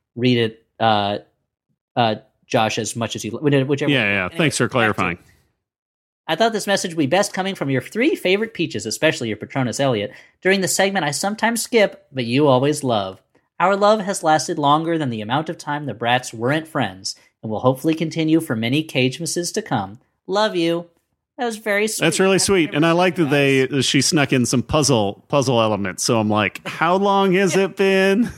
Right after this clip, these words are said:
Speaker 2: <laughs> If they had two apples at the beginning of the day, they should take the chicken over first so the fox doesn't eat it.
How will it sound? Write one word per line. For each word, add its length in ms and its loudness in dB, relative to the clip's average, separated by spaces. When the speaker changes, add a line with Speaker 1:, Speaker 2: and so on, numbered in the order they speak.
Speaker 2:
<laughs> 140 2
If 140 0
they 220 4
had 340 2
two 260 2
apples 400 0
at 100 0
the 60 -6
beginning 500 2
of 80 2
the 80 0
day, 420 0
they 140 4
should 200 0
take 220 0
the 100 0
chicken 500 0
over 320 2
first 640 -2
so 220 2
the 600 0
fox 420 0
doesn't 280 2
eat 260 2
it. 220 -2